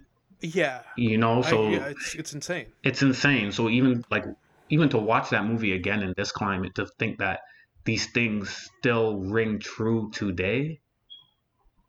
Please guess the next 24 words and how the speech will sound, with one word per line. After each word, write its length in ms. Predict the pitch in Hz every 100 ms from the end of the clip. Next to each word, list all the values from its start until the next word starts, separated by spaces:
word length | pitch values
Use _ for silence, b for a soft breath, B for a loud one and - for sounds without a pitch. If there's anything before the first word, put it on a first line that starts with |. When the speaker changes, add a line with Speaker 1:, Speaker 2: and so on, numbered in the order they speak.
| _ _ _ -
Speaker 2:
you 160 | 123
know 80 | 110
what 100 | 107
I 100 | 107
mean? 300 | 104 107 127
I 120 | -
mean, 280 | 107 113 95
back 320 | 90 110 110 113
then 280 | 117 120
it 120 | 101 95
was, 260 | 98 90 - B B -
it 80 | 107
was 220 | 98 - - _ - - - - -
brutally 480 | 104 135 151 107 104
blatant, 460 | 107 131 131 95 - _ - - - - -
but 200 | - - _ _ _ _ _ _ -
to 200 | - 127 -
even 260 | 156 147 135
it, 180 | 127
for 160 | - 139 139
it 160 | 160
to 80 | -
even 300 | 139 139 120
still 540 | 117 - 117 117 120